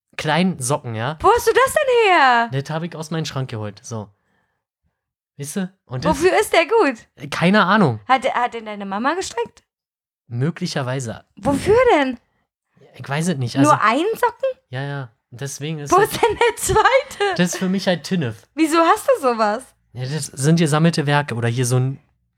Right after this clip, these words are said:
Speaker 1: Stern, keine Ahnung.
Speaker 2: Das ist Weihnachten.
Speaker 1: Ja, ja, ich glaub, das ist sehr viel Weihnachtskacke hier. Ein kleines Bärchen.
Speaker 2: <laughs> Das ist aber so eine, so eine Kugel, die du am Baum hängen kannst.
Speaker 1: So,
Speaker 2: Genauso wie
Speaker 1: hier
Speaker 2: das
Speaker 1: noch,
Speaker 2: hier.
Speaker 1: ja, so, noch
Speaker 2: Ein
Speaker 1: eine Kugel.
Speaker 2: Tannenbaum.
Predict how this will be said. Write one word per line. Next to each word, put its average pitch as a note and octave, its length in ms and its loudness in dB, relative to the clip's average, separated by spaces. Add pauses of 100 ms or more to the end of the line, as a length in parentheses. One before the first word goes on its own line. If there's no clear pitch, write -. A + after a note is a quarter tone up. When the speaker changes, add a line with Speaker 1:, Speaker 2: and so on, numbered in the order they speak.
Speaker 1:
Stern, A#2 760 -6
keine C3+ 220 -8
Ahnung. B2+ 260 -4
Speaker 2:
Das C4+ 160 0
ist - 200 -4
Weihnachten. A#3 720 0
Speaker 1:
Ja, C3 180 4
ja, D3 240 -2 (100)
ich C3 80 -10
glaub, D3 160 -2
das C#3 180 -4
ist A#2+ 100 -8
sehr C3+ 160 0
viel C3 160 -6
Weihnachtskacke A#2 640 -8
hier. F#2+ 200 -10 (1300)
Ein A#2 140 -2
kleines C3+ 360 2
Bärchen. A#2 520 -6 (380)
Speaker 2:
<laughs> F4+ 40 2 (1500)
Das D#4+ 160 0
ist F4+ 200 -2
aber E4+ 220 2
so D4+ 80 -2
eine, D4+ 220 -2 (180)
so C#4 80 -2
eine D4 140 -2
Kugel, F4 320 -2
die C#4+ 100 -2
du C4 100 -2
am A#3+ 220 2
Baum C#4+ 240 2
hängen G#3+ 240 -4
kannst. G#3 300 -4
Speaker 1:
So, - 40 -10
Speaker 2:
Genauso F4 380 2
wie F4+ 40 0
Speaker 1:
hier F4+ 80 -2
Speaker 2:
das F4+ 280 2
Speaker 1:
noch, C#4+ 80 -4
Speaker 2:
hier. C4 120 0
Speaker 1:
ja, G#3 140 0
so, A#2+ 200 -6
noch C#3 160 -4
Speaker 2:
Ein - 60 -6
Speaker 1:
eine F#3 40 -4
Kugel. D4 100 0
Speaker 2:
Tannenbaum. G#3 680 0